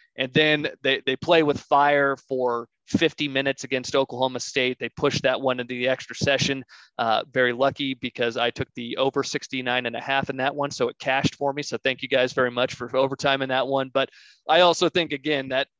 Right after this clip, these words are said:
that shows it, it's a question. And I, to your point, I think it's whose, whose luck is gonna run out here. 'Cause K-State was in, in the same breath, K-State was fortunate to win in Ames, very much so. They had to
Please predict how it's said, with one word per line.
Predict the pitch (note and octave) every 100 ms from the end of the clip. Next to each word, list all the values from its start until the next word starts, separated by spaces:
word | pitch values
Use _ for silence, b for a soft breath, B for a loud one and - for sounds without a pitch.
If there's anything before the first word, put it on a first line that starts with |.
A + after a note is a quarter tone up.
| D3
that | D3+ D3
shows | - F#3 E3 -
it, | D#3 D3 - - _ _ _ _
it's | D3+ -
a |
question. | - G#3+ - F3
And | D#3 D3 C#3+ C3+
I, | C3 C3+
to | - C#3
your | D#3+
point, | C3+ C3+ B2+
I | B2+
think | C3 C3
it's | C3 - - -
whose, | D3+ E3+ D3 - -
whose | D#3+ G3 -
luck | C#3+ C#3+ -
is | A#2+
gonna | C3+ A#2+
run | A#2 A#2 A#2
out | A2+ -
here. | A2+ A2
'Cause | - -
K-State | D#3 D3+ - D#3
was | B2+ C3 - _ _
in, | C3+ B2
in | C#3 C3
the |
same | - D#3+
breath, | C#3+ D3 -
K-State | D3 - D3+ C#3+
was | -
fortunate | - D3 - D3+ C#3
to | C#3
win | C3+ C#3+
in | C3+
Ames, | C#3+ D3+ D3
very | C3+ C3+
much | C3 C#3 -
so. | D3 C#3+ D3 B B B -
They | A#2
had | C3+ C#3+
to | C#3 C3+